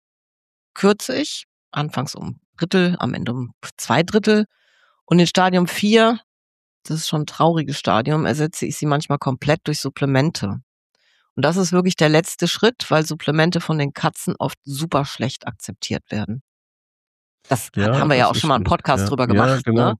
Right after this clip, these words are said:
Speaker 2: Darüber haben wir einen
Speaker 1: Also
Speaker 2: Podcast gemacht. Supplemente in Katzen reinkriegen ist nicht einfach.
Speaker 1: Nee. Äh, eigentlich war der Podcast lustig, aber an dieser Stelle hört er einfach auch auf, lustig zu sein, wenn das in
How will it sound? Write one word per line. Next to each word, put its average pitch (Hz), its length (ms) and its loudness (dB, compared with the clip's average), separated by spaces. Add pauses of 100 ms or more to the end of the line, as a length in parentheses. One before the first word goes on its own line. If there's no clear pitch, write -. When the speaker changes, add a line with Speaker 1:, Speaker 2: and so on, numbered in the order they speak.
(120)
Speaker 2:
Darüber 104 260 2
haben 120 100 4
wir 123 60 4
einen 113 60 4
Speaker 1:
Also 139 120 2
Speaker 2:
Podcast 120 260 -2
gemacht. 117 240 0
Supplemente 110 580 0
in 104 80 -4
Katzen 110 300 -6
reinkriegen 98 400 -4
ist 87 120 -8
nicht 92 120 -8
einfach. - 440 -8 (200)
Speaker 1:
Nee. 143 400 2 (560)
Äh, 113 80 -14 (140)
eigentlich 160 340 0
war 170 120 2
der 160 120 2
Podcast 156 540 -2
lustig, 185 460 2
aber 156 140 2
an 110 100 0
dieser 156 240 0
Stelle 143 300 -2
hört 147 160 -2
er 139 120 0
einfach 131 240 -4
auch - 240 -4
auf, 156 260 2
lustig - 420 -4
zu 123 160 -8
sein, 117 380 0 (440)
wenn 139 380 2 (100)
das - 240 -2
in 123 380 -6